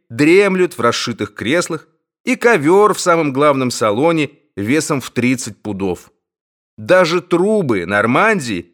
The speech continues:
которые, казалось бы, должны принадлежать всему пароходу, на самом деле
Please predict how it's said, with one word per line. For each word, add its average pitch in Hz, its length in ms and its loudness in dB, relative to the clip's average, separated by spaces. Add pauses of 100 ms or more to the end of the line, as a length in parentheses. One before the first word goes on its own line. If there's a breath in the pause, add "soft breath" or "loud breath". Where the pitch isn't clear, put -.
(140)
которые, 147 280 -2
казалось 151 400 2
бы, 160 340 -2
должны 143 320 0
принадлежать 165 680 -2
всему 220 380 -2
пароходу, 104 600 -2 (180)
на 98 240 -2
самом 196 500 0
деле 190 360 -2